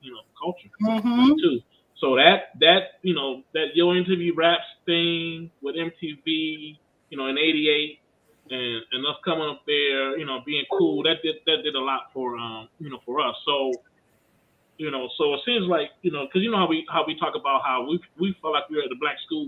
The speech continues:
Speaker 1: just based on our experience anyway in Michigan State, 'cause we had so many black students and we were all,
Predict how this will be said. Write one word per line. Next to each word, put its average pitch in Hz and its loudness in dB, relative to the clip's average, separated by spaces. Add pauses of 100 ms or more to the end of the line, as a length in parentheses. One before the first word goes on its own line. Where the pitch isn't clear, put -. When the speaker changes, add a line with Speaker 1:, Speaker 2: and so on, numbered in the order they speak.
(120)
Speaker 1:
just - -6
based 147 -4
on 131 -6
our 120 -8
experience 127 -6
anyway 117 -6 (400)
in 131 -6
Michigan 117 -12
State, 117 -4
'cause 131 -14
we 147 -2
had 143 0
so 151 -8
many 139 -6
black 131 -6
students 131 -8
and 135 -6
we 139 -2
were 127 -4
all, 139 -2